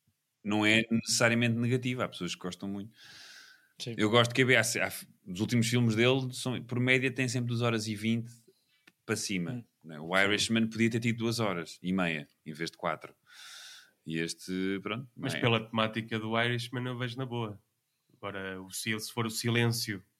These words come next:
Speaker 3: ou se for <laughs>
Speaker 1: Eu
Speaker 3: este
Speaker 1: si-,
Speaker 3: aqui.
Speaker 1: lá está, eu gostei do silêncio, mas eu percebo, eu percebo a vossa cena.
Speaker 3: Não, e há bem malta que mete o silêncio no top Scorsese, que isso
Speaker 1: What?
Speaker 3: tem, isso
Speaker 1: Isso,
Speaker 3: tem
Speaker 1: pronto, isso
Speaker 3: acontecido.
Speaker 1: é só esquisito.
Speaker 3: Mas, uh, recentemente têm feito vários tops de Scorsese e o, e o silêncio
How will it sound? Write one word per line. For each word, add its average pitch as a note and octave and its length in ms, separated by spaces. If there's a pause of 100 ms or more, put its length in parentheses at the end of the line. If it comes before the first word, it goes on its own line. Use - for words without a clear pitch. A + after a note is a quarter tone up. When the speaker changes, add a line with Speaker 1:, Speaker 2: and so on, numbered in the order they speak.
(100)
Speaker 3:
ou G2+ 100
se - 140
for G#2+ 200
<laughs> - 600 (180)
Speaker 1:
Eu D3 120
Speaker 3:
este C3+ 200
Speaker 1:
si-, C3 40
Speaker 3:
aqui. B2+ 360
Speaker 1:
lá F#2+ 120
está, F2 160
eu F#2+ 120
gostei G#2+ 220
do G2+ 80
silêncio, F#2+ 460
mas F2 100
eu F#2+ 80
percebo, F#2 300
eu F#2 120
percebo D#2+ 280
a - 20
vossa D2+ 220
cena. - 200 (360)
Speaker 3:
Não, A#3+ 120
e B2 80
há A2 60
bem G#2+ 140
malta A#2+ 220
que C#3 60
mete D3 160
o C#3+ 40
silêncio D3+ 440
no D#3+ 100
top D#3+ 220
Scorsese, B2+ 560
que - 120
isso B2+ 100
Speaker 1:
What? - 140
Speaker 3:
tem, - 80
isso - 80
Speaker 1:
Isso, A#2 120
Speaker 3:
tem C3 120
Speaker 1:
pronto, C3+ 180
isso D3+ 100
Speaker 3:
acontecido. C3+ 160
Speaker 1:
é F#2+ 40
só G2+ 100
esquisito. E2 320
Speaker 3:
Mas, B2 220
uh, C3+ 100
recentemente C3 540
têm C#3 160
feito C3 360
vários A#2+ 300
tops - 360 (340)
de A#2 100
Scorsese A#2+ 540
e C3 120
o, A#2+ 200
e B2+ 80
o A#2 60
silêncio B2 300